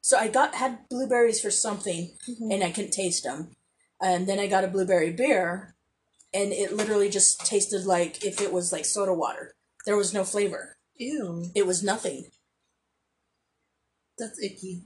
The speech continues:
Speaker 1: Yeah, there was nothing. It was, it was crazy. And then what? So I j-, steer clear of, you know, blueberry 'cause there's no point.
Speaker 2: Yeah.
Speaker 1: <clears throat> But then when I got that shock top, and I'm like,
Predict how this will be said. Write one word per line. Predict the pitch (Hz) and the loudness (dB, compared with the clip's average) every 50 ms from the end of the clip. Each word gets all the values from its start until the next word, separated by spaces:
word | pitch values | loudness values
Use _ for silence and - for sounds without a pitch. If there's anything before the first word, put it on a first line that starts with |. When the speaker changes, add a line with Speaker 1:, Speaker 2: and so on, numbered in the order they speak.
| _ | _
Speaker 1:
Yeah, | - 233 220 190 170 - | -2 0 0 0 -2 -4
there | 214 214 | -2 0
was | 214 208 190 185 | 0 0 0 0
nothing. | 196 196 208 208 175 156 | -2 -4 -2 -4 -6 -4
It | 156 185 | -2 -2
was, | 202 202 196 - - - | -2 0 0 0 -2 -2
it | 214 214 | -4 -2
was | 214 - | -2 -4
crazy. | - - - 208 226 220 208 | -2 -2 -2 0 0 0 -2
And | 190 196 | -2 -2
then | 202 208 220 202 214 - | -2 -2 -2 -2 -4 -6
what? | 180 180 190 208 208 185 - - - - - | -6 -4 -2 0 0 0 0 -2 -10 -12 -4
So | - - - 214 214 | 0 2 2 4 4
I | 185 202 202 | 4 4 2
j-, | 190 - - - - - _ _ _ _ _ _ _ | 0 -2 -6 -10 -12 -20 _ _ _ _ _ _ _
steer | - - - - 233 240 254 | 0 0 2 4 4 2 2
clear | - - 285 247 233 226 220 226 | 2 4 6 6 6 6 6 4
of, | 226 202 202 - - - | 2 2 0 -6 -12 -10
you | - 226 220 | -6 -4 -4
know, | 208 214 | -2 -2
blueberry | 208 208 196 185 190 196 185 190 | 0 0 0 0 2 2 2 2
'cause | 196 - 202 190 | 0 -2 -2 0
there's | 196 185 175 175 | 0 0 0 0
no | 190 180 180 | 0 0 0
point. | 175 - 240 240 220 185 175 208 226 - - _ _ | 0 0 0 0 0 0 -2 -4 -4 -6 -12 _ _
Speaker 2:
Yeah. | - 220 202 175 165 175 - | -4 -2 -2 -2 -2 0 2
Speaker 1:
<clears throat> | 359 370 349 311 302 262 220 185 170 - - - | 2 4 4 4 2 0 -2 -4 -6 -12 -16 -12
But | - 190 214 196 180 | -4 2 2 4 4
then | - 214 208 | 4 2 0
when | 208 202 | 0 0
I | 202 | 2
got | 196 185 180 | 2 2 2
that | 180 160 147 | 2 0 -2
shock | - - 262 339 349 | 2 2 2 2 2
top, | - - 196 185 190 185 - - _ _ _ _ _ _ _ _ | 0 0 2 2 0 -2 -6 -20 _ _ _ _ _ _ _ _
and | - 196 | -6 -2
I'm | 202 202 | 0 4
like, | 185 180 170 - - - | 4 4 2 0 -6 -12